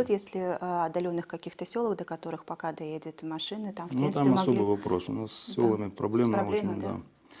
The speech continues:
Speaker 2: Расстояние иногда до пожарных частей до тридцати километров доходит. Это
Speaker 1: Мгм.
Speaker 2: Григоропольский район, это Слободейский район, и поэтому, ну, средняя скорость авто-, пожарного автомобиля в пятьдесят километров в
Speaker 1: Мгм.
Speaker 2: час, и вот посчитать, когда он прибудет,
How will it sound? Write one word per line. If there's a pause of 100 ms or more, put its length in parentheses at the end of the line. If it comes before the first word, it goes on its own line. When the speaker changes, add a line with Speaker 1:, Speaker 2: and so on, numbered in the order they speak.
(220)
Speaker 2:
Расстояние
иногда
до
пожарных
частей
до
тридцати
километров
доходит. (440)
Это
Speaker 1:
Мгм.
Speaker 2:
Григоропольский
район,
это
Слободейский
район,
и
поэтому, (480)
ну,
средняя
скорость
авто-,
пожарного
автомобиля (440)
в
пятьдесят
километров
в
Speaker 1:
Мгм.
Speaker 2:
час,
и
вот
посчитать,
когда
он
прибудет,